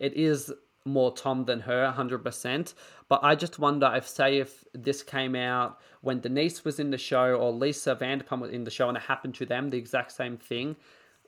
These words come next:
I feel like fans would probably more believe them. Like, I feel like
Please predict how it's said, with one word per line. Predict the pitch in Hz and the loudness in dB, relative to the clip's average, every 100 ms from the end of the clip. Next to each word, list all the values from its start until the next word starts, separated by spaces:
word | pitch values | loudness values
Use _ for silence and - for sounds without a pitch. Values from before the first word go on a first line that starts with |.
| _ _ 120 - | _ _ -10 0
I | 135 151 | 2 2
feel | - 147 | 2 2
like | 135 | 2
fans | - 131 127 127 123 | 0 -2 0 -2 -6
would | 113 | -4
probably | 123 117 120 120 117 - _ _ _ - | -4 -2 -4 -6 -8 -14 _ _ _ -4
more | 139 131 | 2 2
believe | 127 120 123 123 113 | 2 0 0 -2 -4
them. | 113 104 110 - - | -4 -6 -14 -20 -2
Like, | 147 143 | 2 4
I | 135 | 2
feel | - 147 | 2 2
like | 147 143 131 - | 4 4 4 0